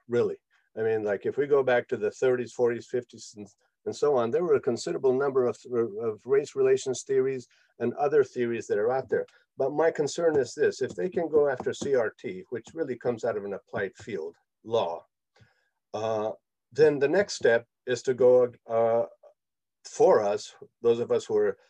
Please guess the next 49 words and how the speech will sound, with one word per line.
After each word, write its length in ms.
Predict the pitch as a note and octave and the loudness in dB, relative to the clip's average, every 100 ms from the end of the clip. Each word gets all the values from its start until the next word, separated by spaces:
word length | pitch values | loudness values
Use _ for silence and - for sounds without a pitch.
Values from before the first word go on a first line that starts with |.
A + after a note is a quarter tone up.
| _ - | _ -14
students 540 | - C#3 C3+ C3 A#2+ | -8 -4 -2 -2 -2
of 120 | G#2+ | -4
intergroup 440 | A#2+ A#2+ A#2 A#2+ - | -2 -4 -4 -6 -4
relations 480 | G#2 A2 - A2+ | -4 -4 -6 -12
and 100 | G#2+ | -8
race 200 | G#2+ G#2+ | -6 -6
relations 480 | G#2 G#2+ G#2 G#2+ F#2+ | -4 -4 -4 -6 -4
in 160 | A2 A2 | -4 -4
sociology 800 | - A2+ - G2+ G2 G2+ - G2+ | -2 -4 -4 -6 -4 -4 -6 -8
and 100 | F#2 | -6
other 200 | F#2+ F#2 | -8 -10
fields, 280 | - B2+ G#2 _ A2 - | -4 -4 -4 _ -20 0
then 220 | D#3+ D#3 | 2 2
we 200 | - E3 | -2 0
won't 260 | G#3+ D#3 G2+ | 4 4 2
be 120 | A2 | -2
able 360 | G#2 G2+ F#2 - - | -4 -2 -4 -6 -10
to 80 | |
study 400 | G#2+ - G#2+ F#2+ | -12 -4 -4 -4
those 220 | F#2 F#2+ - | -6 -10 -10
kinds 260 | F#2+ F2+ | -12 -12
of 100 | F2 | -14
things. 280 | - F#2+ E2+ | -10 -10 -6
So, 220 | G#2 G2 - _ _ - | -4 -4 -6 _ _ -8
uh, 120 | G#2+ | -6
you 100 | A2 | -4
know, 120 | A2+ | -2
it 100 | A#2 | -2
gives, 260 | A#2+ B2+ A#2+ | -2 -6 -4
uh, 320 | A#2+ A2 A2 G2 A2 | -2 -2 -2 -6 -8
uh, 280 | G#2+ G#2 G2+ | -8 -8 -10
some 240 | - - G#2 | -10 -8 -4
substance 460 | C#3 B2 B2 A2+ | -2 -2 -4 -4
to 100 | - | -4
that 180 | A2 G#2+ | -2 0
old 240 | A2+ A2 G#2 | 0 0 -2
view 260 | A#2+ C3 G#2 | -4 -4 -2
that, 220 | G2+ G2 - _ _ G#2 | -2 -4 -8 _ _ -4
uh, 160 | G#2 | -4
if 140 | G2 A#2+ | -4 -6
you 60 | |
give 180 | A#2 B2+ | 2 2
them 120 | A#2 | 2
an 100 | A2 | 0
inch, 240 | B2+ A2+ - | -2 -2 -4
they'll 120 | G#2 | -2
take 240 | A#2+ G#2 | 0 0
a 80 | G2 | -2
foot. 260 | - C#3+ | -2 -2